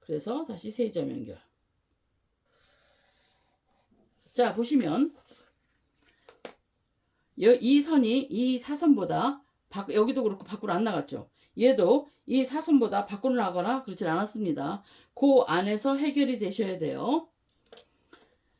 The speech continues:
만약에 그랬더니 여기가 납작해졌어, 어깨가. 그러시면 뭐 옷이 일 밀리 더 길어졌다고 옷이 큰일 나는 거 아니니까 사선을 이렇게 잡으셔서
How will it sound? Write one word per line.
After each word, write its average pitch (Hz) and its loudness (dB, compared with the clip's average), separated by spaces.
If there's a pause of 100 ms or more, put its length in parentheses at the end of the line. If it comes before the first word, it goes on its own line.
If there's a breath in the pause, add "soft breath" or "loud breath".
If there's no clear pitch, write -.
(160)
만약에 214 4
그랬더니 240 2
여기가 185 0
납작해졌어, 180 -4
어깨가. 143 -10 (720)
그러시면 214 -4 (600)
뭐 208 0
옷이 202 0
일 214 -2
밀리 233 -4
더 190 -4
길어졌다고 185 -4
옷이 175 -10
큰일 370 -6
나는 208 -2
거 170 -6
아니니까 147 -4
사선을 214 -8
이렇게 151 -6
잡으셔서 160 -10